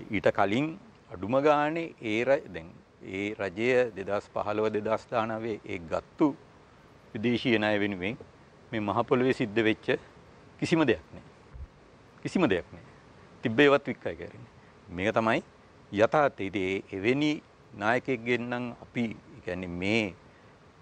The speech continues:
ඒ කියන්නේ අපේ ස්වෛරීත්වය පවා අභියෝගයට ලක් වෙන ආකාරයට අපේ ආර්ථිකය බිඳ වැටිලා නැවත නැගිටීමක් බලාපොරොත්තු වෙන්නේ. ඒක යථාර්ථවාදීද කියන එක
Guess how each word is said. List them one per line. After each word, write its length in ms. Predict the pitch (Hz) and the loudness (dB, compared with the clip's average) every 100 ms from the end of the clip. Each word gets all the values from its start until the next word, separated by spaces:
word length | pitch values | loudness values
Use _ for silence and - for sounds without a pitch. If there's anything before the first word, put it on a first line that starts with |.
| - - - - | -20 -20 -20 -18
ඒ 60 | 92 | -14
කියන්නේ 340 | - 85 85 - | -12 -10 -10 -8
අපේ 320 | 87 104 98 85 - - | -2 2 2 0 -8 -20
ස්වෛරීත්වය 640 | - - 98 104 113 139 120 | -16 -4 2 2 2 4 4
පවා 300 | 123 113 107 | 4 6 6
අභියෝගයට 380 | 92 98 104 107 | 4 2 0 0
ලක් 240 | 104 98 - | -2 -2 -4
වෙන 120 | 101 | -2
ආකාරයට 720 | 101 98 - 107 107 110 104 | -4 -2 2 4 4 2 0
අපේ 220 | 104 104 | -2 -2
ආර්ථිකය 400 | 98 92 98 104 | -2 -4 -6 -6
බිඳ 220 | 90 87 98 | -4 -8 -6
වැටිලා 400 | 101 - 104 98 - - - - | -6 -2 -2 -2 -6 -20 -20 -14
නැවත 260 | 90 87 - | -10 -6 -6
නැගිටීමක් 580 | 107 104 113 101 82 | -4 -4 -4 -6 -6
බලාපොරොත්තු 600 | - 87 95 113 113 - | -2 0 0 -2 -4 -4
වෙන්නේ. 280 | 101 90 123 - - - - - | -6 -4 -8 -10 -20 -20 -20 -14
ඒක 140 | 107 - | 0 4
යථාර්ථවාදීද 920 | 107 90 110 101 - 104 104 98 101 | 6 4 0 -2 -2 0 0 0 -2
කියන 240 | 107 95 | -2 -4
එක 80 | 95 | 0